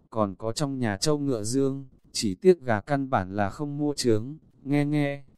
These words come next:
mổ hai khẩu sau, liền ghét bỏ đi đến một bên đi, không bao giờ đi xem một cái.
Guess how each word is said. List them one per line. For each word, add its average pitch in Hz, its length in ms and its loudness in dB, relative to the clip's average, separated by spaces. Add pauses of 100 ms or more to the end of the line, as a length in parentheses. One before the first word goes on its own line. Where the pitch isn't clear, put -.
(100)
mổ 113 240 -4
hai 135 240 0
khẩu 95 240 -2
sau, 143 400 2 (220)
liền 107 340 0
ghét 165 220 0
bỏ 110 180 -2
đi 131 200 4
đến 120 200 -2
một 123 220 -8
bên 139 220 2
đi, 147 300 -2 (300)
không 147 260 -6
bao 143 180 4
giờ 127 220 4
đi 165 200 2
xem 143 340 2
một 107 180 -8
cái. 113 340 -2